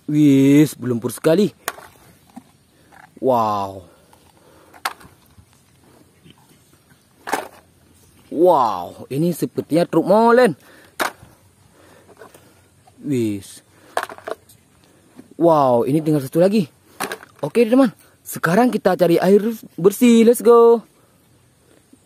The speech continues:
Nah, lihat di sana ada air bersih. Widih, bersih sekali.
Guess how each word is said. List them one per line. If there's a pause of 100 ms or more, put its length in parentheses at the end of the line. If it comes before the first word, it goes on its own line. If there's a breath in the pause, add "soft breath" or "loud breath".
(100)
Nah,
lihat
di
sana
ada
air
bersih. (380)
Widih,
bersih
sekali.